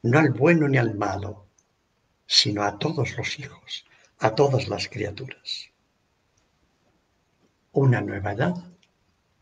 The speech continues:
ponerse en camino de vuelta. ¿A qué edad? Muchas veces a los cincuenta años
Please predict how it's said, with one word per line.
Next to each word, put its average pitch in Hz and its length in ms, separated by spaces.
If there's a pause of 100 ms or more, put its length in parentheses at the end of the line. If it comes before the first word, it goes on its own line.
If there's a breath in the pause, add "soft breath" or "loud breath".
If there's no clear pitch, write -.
(220)
ponerse 117 920
en 107 300
camino 101 500
de 104 120
vuelta. 107 540 (1200)
¿A 127 200
qué 175 120
edad? 175 280 (2000)
Muchas 131 360
veces 131 380
a 127 60
los 120 180
cincuenta 117 640
años - 520